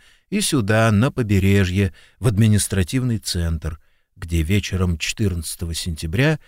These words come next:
были в последний раз зафиксированы сигналы его телефона. Либо он сам находился в Хернесанде, когда его телефон вырубился, либо здесь был только его мобильный, сказал Г Г.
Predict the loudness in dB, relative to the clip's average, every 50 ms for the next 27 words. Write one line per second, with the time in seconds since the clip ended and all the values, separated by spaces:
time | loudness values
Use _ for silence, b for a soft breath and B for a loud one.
0 | b b b b b b 0 2 4 4 4 2 0 0 0 0 0 0 0 0
1 | 2 2 2 2 4 4 2 2 0 -2 -4 -2 -2 -2 -2 -2 0 0 2 2
2 | 4 4 4 2 2 -2 -4 -4 -2 0 2 2 2 2 2 2 0 0 0 -2
3 | -2 -2 -4 -6 -6 -6 -6 -6 -6 -6 -6 -6 -10 -16 -20 _ _ _ _ _
4 | _ _ _ _ _ _ _ _ _ _ _ _ _ _ _ _ _ _ _ _
5 | -10 -4 -2 0 0 2 4 4 4 2 2 2 2 4 4 4 4 2 2 2
6 | 2 2 4 4 4 2 2 0 0 0 0 0 0 0 2 2 2 2 2 2
7 | 0 0 2 2 2 4 4 2 2 2 2 2 2 2 0 b b b b b
8 | b b b 0 0 0 2 2 2 4 4 4 2 2 2 2 2 2 2 2
9 | 2 2 4 4 4 2 2 2 2 0 0 0 -2 -2 -2 0 0 0 0 -2
10 | -6 _ -10 -6 -4 0 0 0 0 0 0 0 2 2 2 0 0 0 0 0
11 | 0 -2 -2 -2 0 0 0 0 2 2 2 2 2 0 0 -2 -4 -6 -4 -4
12 | -4 -4 -4 -4 -6 -6 -6 -4 -4 -6 -6 -6 -8 -10 -10 -10 -12 -12